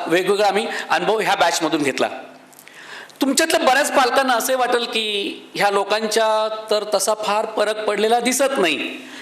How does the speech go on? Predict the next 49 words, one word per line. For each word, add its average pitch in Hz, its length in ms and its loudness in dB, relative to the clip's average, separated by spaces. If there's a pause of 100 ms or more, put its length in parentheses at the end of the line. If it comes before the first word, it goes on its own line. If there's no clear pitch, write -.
(100)
असं - 160 2
कधीच 226 200 2
वाटेल 247 300 2
की 214 80 0
उमेश 190 320 0
पाहिजे 170 460 0
तेवढा 254 200 2
काय 269 160 2
बदललेला 294 480 2
नाहीये, 190 240 0 (440)
कारण 175 100 2
आज 214 120 0
ट्वेंटी 208 360 0
सेव्हन 240 300 2
थाउजंड 226 260 0
रुपीज 254 260 0
फी 247 240 0
आहे 123 200 -2 (200)
आणि 156 120 -2
ती 226 40 0
काही 254 200 2
छोटी 233 260 0
नाही. 247 340 -2 (280)
एक - 260 0
तोळा 240 160 4
येत 226 180 4
होता, 226 160 2
I 180 80 2
think, 202 180 -2
एक 190 220 -2
महिन्यापूर्वी 165 460 0
ना, 233 80 0 (400)
आता 196 240 0
नाही 180 180 0
येत. 123 80 2 (380)
हा, 226 120 4
म्हणजे 208 140 0
एक 285 340 2
तोळ्या 247 300 4
एवढे 277 380 2
पैसे 302 300 0
आपण 254 220 2
जर 254 140 2
भरलेत, 214 340 2 (360)
तर 262 100 0
तेवढे 269 200 4
वर्थ 220 420 2
आहेत 139 100 0
का? 127 240 -4